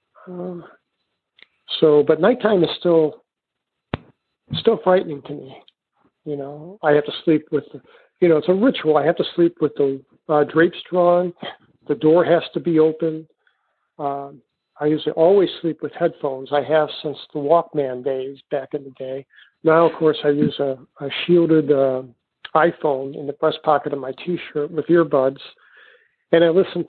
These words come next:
to, um, you know, four thirty-two hertz, uh, tones, meditative apps,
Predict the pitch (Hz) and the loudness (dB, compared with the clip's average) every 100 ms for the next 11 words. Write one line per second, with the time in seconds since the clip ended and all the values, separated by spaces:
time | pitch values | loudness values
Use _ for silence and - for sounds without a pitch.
0 | - 170 156 151 147 147 147 147 _ _ | -4 -2 0 -2 -4 -6 -8 -12 _ _
1 | _ _ _ _ - 165 151 - 185 175 | _ _ _ _ -2 0 0 2 2 4
2 | 180 170 147 - 170 151 - 160 156 - | 4 2 0 0 0 0 0 0 0 -6
3 | - - _ _ - 156 147 143 143 139 | -16 -18 _ _ -10 -8 -8 -8 -10 -10
4 | - 165 156 156 151 143 - - _ _ | 0 4 4 2 -2 -8 -14 -20 _ _
5 | - 165 165 - 170 156 143 143 | 0 2 2 -2 -2 0 0 0